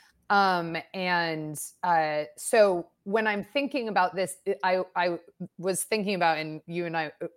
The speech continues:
uh, I was sharing some of my writing with you, and I, it made me think of the infamous Malcolm X, uh, comment that, um, "The chickens will come home to roost." Um, referring to, uh, I mean, a-,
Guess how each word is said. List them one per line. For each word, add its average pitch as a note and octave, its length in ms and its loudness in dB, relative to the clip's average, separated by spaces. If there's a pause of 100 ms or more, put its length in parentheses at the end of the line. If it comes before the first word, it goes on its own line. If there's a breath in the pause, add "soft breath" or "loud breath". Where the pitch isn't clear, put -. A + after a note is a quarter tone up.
(200)
uh, D3 400 -2
I D#3 80 -4
was D#3+ 180 -2
sharing F3 300 -2
some E3 180 -8
of D#3 60 -8
my D#3 160 -6
writing G#3+ 360 2
with E3 220 2
you, D#3 260 -2
and E3 220 -2
I, E3 260 0
it E3 160 -2
made E3+ 180 -2
me E3 120 -2
think E3 320 -2
of D3 300 0
the D3+ 300 2 (680 loud breath)
infamous G3 760 0
Malcolm F3+ 460 2
X, - 540 0 (100)
uh, E3 360 6 (100)
comment E3 640 -2
that, D3+ 460 0
um, D3+ 400 -6
"The F3 100 -2
chickens F#3 400 -2
will E3 120 -4
come E3+ 200 -6
home D#3 240 -6
to E3 140 -8
roost." - 560 -6 (420 soft breath)
Um, E3 460 4 (220)
referring F3 500 0
to, D#3 340 -2 (140)
uh, C#3+ 440 0 (600)
I A3+ 100 8
mean, G#3+ 240 0 (100)
a-, G#3+ 100 0